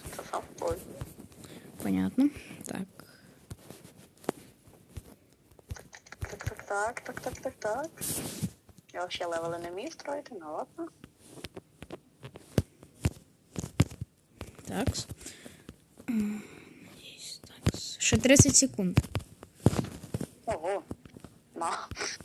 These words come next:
Speaker 1: Е, чекай, що я творю? Я заплутався трошки.
Speaker 2: Такс. М.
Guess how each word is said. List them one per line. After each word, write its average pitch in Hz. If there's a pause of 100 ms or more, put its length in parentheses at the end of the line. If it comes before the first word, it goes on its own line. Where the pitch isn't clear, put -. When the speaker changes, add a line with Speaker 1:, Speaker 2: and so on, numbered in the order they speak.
(380)
Speaker 1:
Е, 202
чекай, 277
що -
я 302
творю? 254 (200)
Я 190 (340)
заплутався 214
трошки. - (3000)
Speaker 2:
Такс. -
М. 214